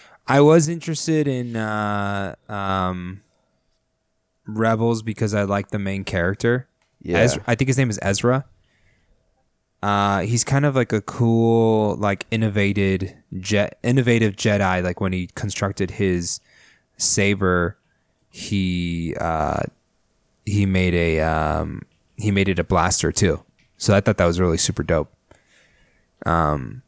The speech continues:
Speaker 1: so it's a co-, yeah, they got some great stories, and that's, and, and that's one of those things where if you're gonna watch it, you kinda go, gotta go in accepting that they're gonna be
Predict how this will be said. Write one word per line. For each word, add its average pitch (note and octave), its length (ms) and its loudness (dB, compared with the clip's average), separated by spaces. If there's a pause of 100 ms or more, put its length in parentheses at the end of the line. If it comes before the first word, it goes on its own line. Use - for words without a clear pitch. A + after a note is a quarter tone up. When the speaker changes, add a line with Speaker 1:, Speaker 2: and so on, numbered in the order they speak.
Speaker 1:
so F2+ 320 2
it's F3 160 2
a C4 60 2
co-, - 160 0 (120)
yeah, D#3+ 280 4
they E3 120 2
got E4 220 2
some A3 160 0
great E3 260 4
stories, A2+ 460 -2
and A#2 100 -4
that's, C3+ 220 -2
and, B2+ 240 -4
and B2 380 -10
that's D3+ 260 -2
one E3+ 100 -2
of D3 60 -6
those C#3+ 220 0
things C3+ 320 0
where A2+ 200 2
if A2+ 220 -2
you're B2+ 80 2
gonna C#3 280 2
watch A#2 540 0
it, G2+ 200 0
you G2+ 100 -2
kinda A#2 280 -2 (120)
go, G#2 200 0 (140)
gotta A2 240 0
go G2+ 240 2
in F#2+ 280 -2 (1120)
accepting A2 1000 0 (600)
that G2+ 380 0
they're G2+ 280 0 (300)
gonna B2+ 300 0
be A2+ 420 0